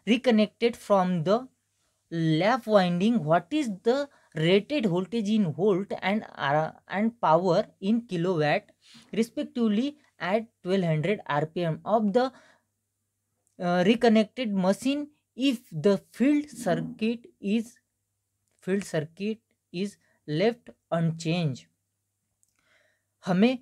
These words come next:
वोल्टेज निकालना है और पावर निकालना है, किसके लिए? जब लैप वाउंड है, जब मशीन लैप वाउंड है।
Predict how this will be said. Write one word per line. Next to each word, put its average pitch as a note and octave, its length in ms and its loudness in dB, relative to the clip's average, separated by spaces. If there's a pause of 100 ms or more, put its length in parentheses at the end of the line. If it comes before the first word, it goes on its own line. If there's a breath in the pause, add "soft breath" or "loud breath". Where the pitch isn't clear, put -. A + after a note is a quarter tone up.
(320)
वोल्टेज A#3 460 4
निकालना F3+ 540 2
है D#3+ 380 -4
और G#3 340 -2
पावर E3 460 4
निकालना D#3 560 0
है, F#3 320 -2 (120)
किसके G#3+ 340 -4
लिए? A#3+ 280 2 (280 loud breath)
जब F3+ 380 2
लैप D#3+ 520 0 (140)
वाउंड D#3 600 0
है, C#3+ 260 -2
जब D3+ 240 -2
मशीन D3 680 -4
लैप D3+ 380 0
वाउंड D3+ 220 0
है। C#3+ 100 0